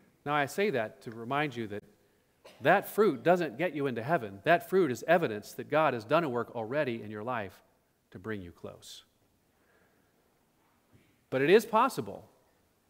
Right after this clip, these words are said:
it is possible that you can harden your own heart. And that's what the warnings throughout the New Testament are all about.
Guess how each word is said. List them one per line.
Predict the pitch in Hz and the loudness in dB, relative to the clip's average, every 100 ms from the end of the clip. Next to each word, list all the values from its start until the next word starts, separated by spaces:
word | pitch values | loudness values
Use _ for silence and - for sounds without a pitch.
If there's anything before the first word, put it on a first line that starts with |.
| _ _ _ _ _ _ - | _ _ _ _ _ _ -4
it | 139 | -2
is | 226 | 0
possible | 208 214 233 110 98 82 _ _ _ _ _ _ _ _ _ _ _ | 0 0 -2 -10 -14 -16 _ _ _ _ _ _ _ _ _ _ _
that | 131 | -4
you | 143 185 | -2 -2
can | - 208 185 | 0 0 0
harden | 131 175 185 131 | 2 2 4 0
your | 123 143 | -2 -2
own | 165 135 | -4 -2
heart. | 190 151 - - _ _ _ _ _ _ _ _ - | 0 -2 -4 -20 _ _ _ _ _ _ _ _ -12
And | 127 | 4
that's | 160 208 - | 6 6 2
what | 160 | -6
the | 143 | -4
warnings | 131 147 143 131 | -2 -2 -2 -4
throughout | - 135 147 147 | -2 2 2 0
the | 127 | -8
New | 131 | -8
Testament | 131 175 180 123 | -2 -2 -2 -4
are | 120 | -2
all | 139 | 0
about. | 135 147 156 107 - | 0 0 -2 -4 -10